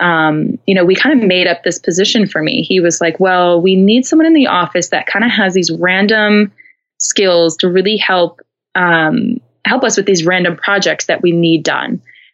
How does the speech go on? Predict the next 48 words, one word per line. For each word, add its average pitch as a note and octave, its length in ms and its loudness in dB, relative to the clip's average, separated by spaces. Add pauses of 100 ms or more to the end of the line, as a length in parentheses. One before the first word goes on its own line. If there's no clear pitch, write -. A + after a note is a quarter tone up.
(260)
Um, E3+ 400 2
he's F#3+ 220 -2
like, F3+ 100 -2
"If F3 140 -2
you're A#3+ 160 2
willing C4 300 4
to A3+ 100 -2
work G3 180 0
in G3 60 2
the F#3 100 0
office E3 400 -2
for D#3+ 180 -4
us, D3+ 420 -2
we G#3 380 2
have, E3 500 -2 (280)
um, D#3 380 0
T - 160 -4
B F#3+ 100 0
Ms, F3 400 -4
and F#3+ 80 0
we F3+ 80 2
fly G3 240 0
them A3+ 160 0
with A3+ 160 -4
two A3+ 220 -2
crews, F3 560 -2 (100)
and F#3 240 -2
we F#3+ 140 2
have F3+ 480 0
an F#3 100 -4
in-house G3+ 360 0
training F#3 260 0
program, F#3+ 560 0 (100)
and E3+ 540 0 (440)
we G3 120 2
have F3 180 0
in-house F3+ 360 -2
check G#3 220 -2
airmen, C#4 360 2
so - 120 -4
you F3+ 140 0
can F#3+ 140 0
do F#3 80 2
your F3 360 2 (120)
two B3 180 0
ninety-three G3 560 0
check G#3+ 240 -2
ride, D#4 320 0